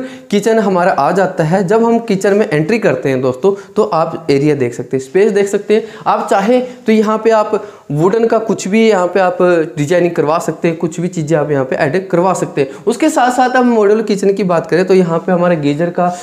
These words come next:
fitting का point यहाँ पे लगा हुआ है, आरओ की fitting यहाँ पे दी गई है। और साथ के साथ ऊपर मैं दिखाऊंगा chimney की fitting यहाँ पे की गई है।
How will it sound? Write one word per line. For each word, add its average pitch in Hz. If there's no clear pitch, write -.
fitting 165
का 170
point 151
यहाँ 151
पे 151
लगा 143
हुआ 147
है, 147
आरओ 147
की 165
fitting 156
यहाँ 143
पे 147
दी 143
गई 151
है। 151
और 160
साथ 220
के 285
साथ -
ऊपर 185
मैं 240
दिखाऊंगा 196
chimney 269
की 294
fitting 240
यहाँ 214
पे 214
की 175
गई 139
है। 123